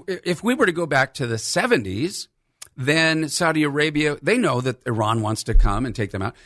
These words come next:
And so they go, "But if it was in the seventies," they go, "But look, we have our big brother, the United States of America.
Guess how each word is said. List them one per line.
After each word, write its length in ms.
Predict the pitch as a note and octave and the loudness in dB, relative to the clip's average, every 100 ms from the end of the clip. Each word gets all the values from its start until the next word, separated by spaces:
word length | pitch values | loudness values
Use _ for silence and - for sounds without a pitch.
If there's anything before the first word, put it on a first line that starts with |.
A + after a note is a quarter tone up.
| _ _ | _ _
And 440 | D#3 D#3+ D#3 D#3 D3+ | 0 2 4 4 2
so 240 | - C#3+ | 2 4
they 140 | C#3 D#3 | 4 2
go, 120 | D#3 | 0
"But 200 | D#3 - | 0 -2
if 140 | E3 D#3 | -6 -4
it 60 | |
was 180 | D#3+ D3 | -2 0
in 80 | D3 | 0
the 60 | C#3 | 0
seventies," 460 | G3+ C4+ G#3 C#3 | 0 0 0 0
they 100 | D#3 | -2
go, 160 | D3 F3 | -2 -2
"But 220 | A3 - | -4 -2
look, 180 | D#4 - | -4 -4
we 120 | G3 | -2
have 120 | F3 | 0
our 100 | C3+ A#2 | 0 0
big 260 | B2 A#2+ | -2 -2
brother, 380 | G#2+ B2+ C3 G2 | 2 2 2 -2
the 80 | G2 | -4
United 360 | G#2 G#2+ G#2+ | -4 -2 -4
States 260 | G#2 A2 G#2+ | -2 -2 -2
of 100 | A#2 | 0
America. 440 | B2+ G#3 G#3 B2 | 4 4 4 2